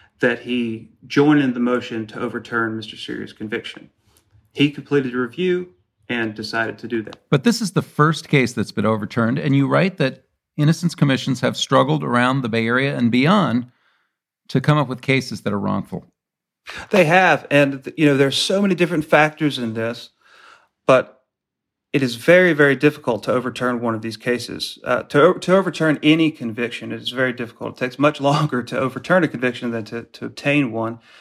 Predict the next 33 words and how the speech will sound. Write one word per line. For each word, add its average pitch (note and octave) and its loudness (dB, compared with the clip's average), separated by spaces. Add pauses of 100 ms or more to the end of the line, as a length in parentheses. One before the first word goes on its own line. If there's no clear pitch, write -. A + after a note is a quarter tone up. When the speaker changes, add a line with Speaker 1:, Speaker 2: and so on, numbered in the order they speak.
(140)
Speaker 1:
They C#3+ 4
have C3+ 2
to C3 -16
go B2+ 0
through A#2+ -6
so D#3+ 0
many D3 2
different B2+ -6
documents. D3+ 2
They A#2+ -6
have A2+ -8
to - -20
find C3 0
people A#2+ -8
whose A2 -6
memories B2+ 0
may A#2 -6
have A2+ -8
faded, D3 0 (360)
who, B2 -2
who A#2 -8
may A2 -2
have A2 -10
passed A2+ -4
away. C3 -4 (580)
Uh, B2 0
they, A#2 -2 (440)
many D#3 0
of D3+ 0
these - -4 (340)
conviction C3+ -2
integrity A#2+ -6
units C3 -2